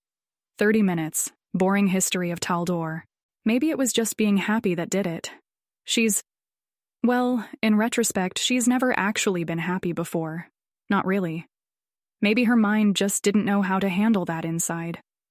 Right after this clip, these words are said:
Asmodia hopes one of these days she can be really happy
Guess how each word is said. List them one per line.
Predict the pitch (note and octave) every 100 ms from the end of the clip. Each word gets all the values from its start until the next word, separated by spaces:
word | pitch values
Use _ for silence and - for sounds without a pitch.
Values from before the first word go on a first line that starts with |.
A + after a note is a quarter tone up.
| _ _ _ _ _ _ _
Asmodia | G#3 G3 G#3+ G#3+ G3+
hopes | F#3 G3+ - -
one | F#3+
of | F#3+ F#3
these | F#3 -
days | F#3+ F#3 F#3
she | -
can | G3+ F#3
be | F#3
really | F3 F#3 F#3+ F3+
happy | F3 E3+ E3 D#3+